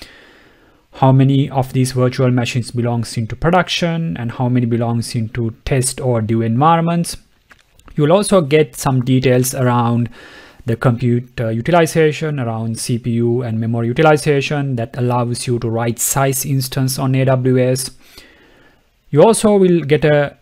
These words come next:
understanding of different operating systems used in this environment, along with the applications running in these operating systems. You'll also get an idea around the storage usage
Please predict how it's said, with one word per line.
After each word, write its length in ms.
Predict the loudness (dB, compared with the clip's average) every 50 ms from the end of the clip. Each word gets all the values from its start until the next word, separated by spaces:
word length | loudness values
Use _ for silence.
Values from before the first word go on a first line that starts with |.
| _ _ _
understanding 720 | 0 0 0 0 0 -2 -2 0 0 2 0 0 0 0
of 240 | -2 -4 -4 -6 -6
different 320 | -6 -4 -2 -2 -4 -2
operating 480 | -4 -6 -6 -4 -4 -2 -2 0 0 -2
systems 480 | -2 -4 -6 -4 -2 -2 -2 -2 -2
used 320 | -2 -2 0 0 -2 0 -2
in 100 | -2 0
this 220 | 0 -2 -2 -2
environment, 640 | -2 0 0 0 2 0 0 0 0 -2 -2 -4 -6 -12 -18 -20 _
along 320 | -4 -2 0 0 2 2 2
with 160 | 2 2 0
the 100 | -2 -4
applications 800 | -4 -4 -4 -4 0 2 4 4 4 2 0 -2 -2 -4 -4 -4
running 380 | -2 0 0 0 0 0 0 0
in 120 | 0 2
these 240 | 2 2 0 0 -2
operating 400 | -6 -4 -4 -2 -2 -2 -4 -4
systems. 600 | -4 -6 -6 -8 -8 -10 -12 -10 -10 -10 -10 -12 -14 _ _ _ _ _ _ -20 _ _ _ _ _ _ _ -20 _ -20 _ _ _
You'll 180 | -2 0 4 6
also 280 | 6 6 6 6 4 4
get 280 | 6 4 2 2 -2 -6
an 160 | -2 0 0
idea 320 | 2 2 2 2 4 4
around 300 | 4 2 0 0 -2 -2
the 80 | -4 -6
storage 460 | -6 -2 -2 -2 0 0 -2 -2 -2
usage 540 | -2 -4 -2 0 0 0 0 -2 -6 -10